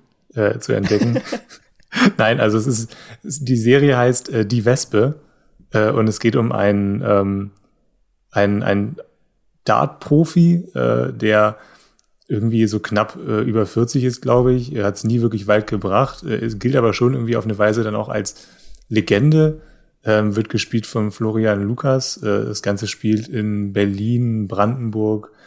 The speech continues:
Speaker 1: wahrscheinlich so ein bisschen in den, in den Außenbezirken von Berlin und faselt dann so rüber in Brandenburg.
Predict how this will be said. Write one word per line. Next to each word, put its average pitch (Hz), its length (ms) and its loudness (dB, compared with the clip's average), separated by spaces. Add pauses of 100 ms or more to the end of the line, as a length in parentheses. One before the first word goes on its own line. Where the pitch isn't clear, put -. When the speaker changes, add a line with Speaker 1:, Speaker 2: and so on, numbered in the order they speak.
(320)
Speaker 1:
wahrscheinlich 104 280 0
so 107 100 0
ein 104 140 2
bisschen 104 200 -4
in 101 120 -2
den, 101 160 0
in 104 220 -6
den 107 140 -8
Außenbezirken 113 840 0
von 110 240 -6
Berlin 107 380 -2
und 98 340 -10
faselt 107 320 0
dann 101 140 0
so 104 60 -4
rüber 110 280 -2
in 101 140 -8 (120)
Brandenburg. 117 600 -4